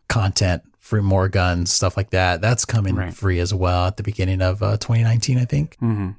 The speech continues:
Speaker 1: So, and also Sea of Thieves, they're getting this new mode called the Arena, which is kinda interesting. It is, like,
Speaker 2: Mm-hmm.
Speaker 1: this, uh, whole separate area that you load into. Actually, when you start up the game, before you choose, like, exploration or adventure, whatever they call it,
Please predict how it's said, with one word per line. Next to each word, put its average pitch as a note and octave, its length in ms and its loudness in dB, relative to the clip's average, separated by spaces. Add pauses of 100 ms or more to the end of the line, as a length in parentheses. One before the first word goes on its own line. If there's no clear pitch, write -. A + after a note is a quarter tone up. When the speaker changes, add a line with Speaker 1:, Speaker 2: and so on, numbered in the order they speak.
(200)
Speaker 1:
So, F#2 300 0
and A2 140 2
also F#3+ 260 2
Sea F#3+ 220 0
of F3 80 0
Thieves, D3+ 320 0
they're C3 100 0
getting D3 300 2
this B2 180 -2
new C#3+ 180 2
mode C3+ 320 2
called C3 300 -2
the A#2+ 180 -4
Arena, F#2 640 0
which G#2+ 180 -4
is - 80 -2
kinda G#2 220 -2
interesting. G2 480 0
It G2 160 0
is, F#2+ 240 0
like, F#2+ 160 2
Speaker 2:
Mm-hmm. F2 160 -8
Speaker 1:
this, - 300 0
uh, F#2 320 2
whole D#3 260 0
separate A#2+ 480 -2
area C3 400 2
that G2+ 160 0
you G#2 120 0
load C3 220 2
into. A2+ 440 2 (440)
Actually, B2 300 0
when G#2+ 100 2
you G#2+ 60 4
start C3 260 0
up B2+ 100 -2
the A#2+ 80 -2
game, D3 380 4
before B2+ 280 0
you C3 100 2
choose, B2 320 0
like, G#2 220 2
exploration G#2 840 0
or F#2 120 0
adventure, F#2+ 480 0
whatever F#2+ 180 2
they G2 80 0
call G2 240 2
it, F#2 160 -2